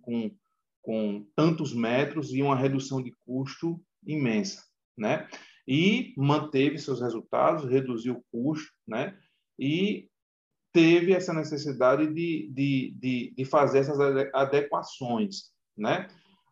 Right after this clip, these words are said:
A, a redução de custo do home office, ela é significativa, né? Haja vista que você, quando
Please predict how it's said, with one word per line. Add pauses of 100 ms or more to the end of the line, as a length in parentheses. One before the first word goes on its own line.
A,
a
redução
de
custo
do
home
office,
ela
é
significativa, (180)
né?
Haja
vista
que
você,
quando